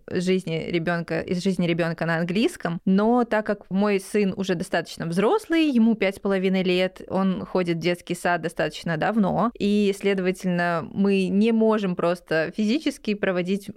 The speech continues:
с ним много времени на английском, так как большую часть дня он проводит в детском саду. Если говорить обо мне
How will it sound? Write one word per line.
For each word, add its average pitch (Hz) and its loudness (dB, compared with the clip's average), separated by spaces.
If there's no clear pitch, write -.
с - -6
ним 185 2
много 180 0
времени 180 0
на 170 0
английском, 175 -2
так 170 -2
как 170 -6
большую 175 -2
часть 165 -2
дня 208 0
он 240 2
проводит 185 -2
в 170 -8
детском 170 -2
саду. 165 -4
Если 233 0
говорить 214 0
обо 185 0
мне 196 0